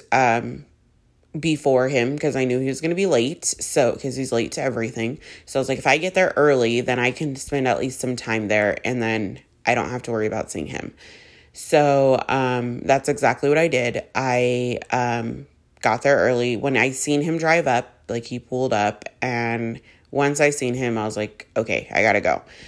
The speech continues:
So little by little, like, within a few minutes, I started to make my rounds to say goodbye to people.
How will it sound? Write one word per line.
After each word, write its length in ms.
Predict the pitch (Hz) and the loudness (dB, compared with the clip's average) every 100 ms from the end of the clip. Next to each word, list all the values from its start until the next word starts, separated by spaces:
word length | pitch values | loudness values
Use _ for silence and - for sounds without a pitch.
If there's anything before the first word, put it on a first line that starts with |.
| - - - | -20 -20 -20
So 800 | - 170 165 147 143 135 - - | 2 6 6 4 2 -2 -6 -4
little 440 | 147 151 147 156 | 2 6 6 6
by 160 | 180 180 | 6 4
little, 460 | 156 139 135 131 | 6 4 4 4
like, 240 | 131 123 - | 2 0 -2
within 400 | 131 127 139 135 | -2 0 -2 -4
a 20 | |
few 260 | - 147 147 | -4 -2 0
minutes, 360 | 135 120 120 | 2 0 0
I 80 | 123 | -4
started 400 | 123 110 113 110 | 0 0 2 0
to 100 | - | -2
make 200 | 127 113 | -2 -2
my 120 | 131 | 0
rounds 420 | 120 110 104 117 - | 0 0 -2 -4 -8
to 100 | 131 | -4
say 160 | 123 | -2
goodbye 380 | 117 - 117 117 | -2 0 2 2
to 80 | 113 | 0
people. 500 | 113 - 73 - | -6 -8 -6 -8